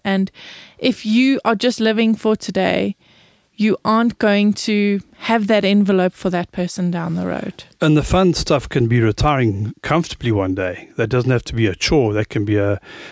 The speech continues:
Speaker 2: a wonderful goal to achieve, and you can retire, which most people aren't able to do.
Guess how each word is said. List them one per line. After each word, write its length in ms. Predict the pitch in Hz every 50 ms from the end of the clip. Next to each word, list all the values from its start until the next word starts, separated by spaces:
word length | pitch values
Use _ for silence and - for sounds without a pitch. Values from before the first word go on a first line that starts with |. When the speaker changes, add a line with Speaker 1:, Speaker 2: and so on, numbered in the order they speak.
| - - -
Speaker 2:
a 60 | 117
wonderful 460 | 110 120 131 135 127 123 - - 113
goal 380 | 104 - 123 120 110 110 107 101
to 220 | - - - 113
achieve, 420 | 101 - - - 175 160 131 110 107
and 120 | 104 101
you 60 | 101 -
can 140 | - 107
retire, 400 | 104 101 - - - 123 120 107
which 240 | 104 104 104 - -
most 280 | 123 123 123 117 - -
people 300 | 135 113 - - 113 104
aren't 240 | 110 107 113 110 -
able 220 | 110 104 101 104
to 140 | 101 - -
do. 200 | 117 139 151 120